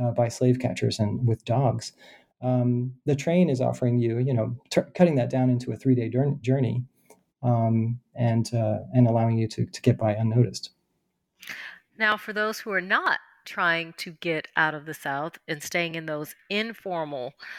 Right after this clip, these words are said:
Speaker 2: spaces of freedom, as you call them, were there better places in the South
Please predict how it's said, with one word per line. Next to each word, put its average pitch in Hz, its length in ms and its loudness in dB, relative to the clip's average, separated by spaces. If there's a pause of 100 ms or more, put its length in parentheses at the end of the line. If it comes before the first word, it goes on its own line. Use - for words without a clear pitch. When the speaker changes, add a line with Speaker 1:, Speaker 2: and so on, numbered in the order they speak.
(200)
Speaker 2:
spaces 143 840 -4 (160)
of 139 320 -2
freedom, 147 720 -4 (500)
as 170 220 -2
you 170 80 -8
call 151 420 -2
them, 160 380 -4 (480)
were 233 240 -2
there 320 160 -4
better 233 320 -4
places 202 680 -4
in 170 120 -10
the 156 80 -6
South - 560 -2